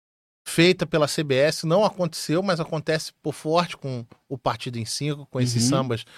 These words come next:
Speaker 1: dos compositores da Portela. E antes dessa coisa dos compositores da Portela, já tinha um disco chamado Olha o Partido Aí, que era um, um disco que teve um selo ridículo lá, mas foi gravado com partideiros,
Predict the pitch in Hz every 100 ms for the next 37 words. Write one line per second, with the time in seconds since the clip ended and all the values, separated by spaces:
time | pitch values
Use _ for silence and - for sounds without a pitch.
0 | - _ _ 117 - 127 131 - 127 113
1 | 110 - 95 - 127 147 170 - - -
2 | - _ _ _ _ 185 226 240 339 320
3 | 175 160 180 175 180 160 175 302 - 208
4 | 202 180 185 165 165 - 143 - 208 180
5 | 196 - 254 185 - - 190 190 190 220
6 | - 202 - 202 190 185 156 196 - _
7 | _ _ _ _ _ _ - 160 156 160
8 | 175 185 185 226 _ 160 170 - 170 165
9 | 139 180 - 160 _ 180 165 160 - 175
10 | 170 165 139 160 196 180 147 147 170 202
11 | 196 - 202 208 196 175 185 185 - 214
12 | 208 202 - 175 165 190 202